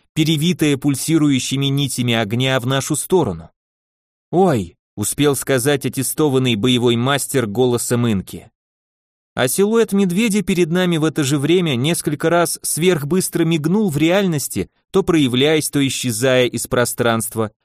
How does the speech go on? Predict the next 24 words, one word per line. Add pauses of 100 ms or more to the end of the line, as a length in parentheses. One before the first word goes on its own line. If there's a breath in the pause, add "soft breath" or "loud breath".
(200)
пока
на
очередном
протаивании (180 soft breath)
внезапно
не
оказался
за
полсотни
шагов
впереди, (440)
играючи
разрезав
лапой
с
засиявшими
зеленым
свечением
когтями (260)
летящий
к
нам
черный
кокон,